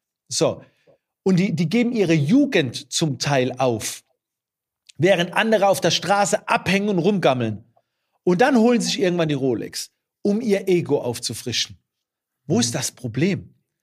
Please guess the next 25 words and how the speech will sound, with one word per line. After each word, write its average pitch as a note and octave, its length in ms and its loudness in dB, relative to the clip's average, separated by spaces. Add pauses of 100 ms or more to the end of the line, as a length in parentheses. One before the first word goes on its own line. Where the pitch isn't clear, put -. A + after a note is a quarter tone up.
(320)
Andere G3+ 360 2
K-, - 200 -8
Fotografen F#3+ 600 2
kaufen F#3 280 0
sich D#3+ 180 0
ein E3 60 0
siebzig F3 400 -2
zweihundert G3+ 420 2
Objektiv F3 540 -2
und F3+ 180 -6
kriegen F#3 160 0
noch F3 100 0
nicht F#3+ 160 0
mal E3+ 340 2
ein F3 80 -6
gescheites D3+ 380 0
Bild A3 280 0
hin E3 320 0 (220)
und E3 140 -2
flexen G3 380 0
dann F#3 140 2
mit F#3+ 160 0
ihrem E3+ 160 2
langen F3 260 2
Rohr. D#3+ 500 0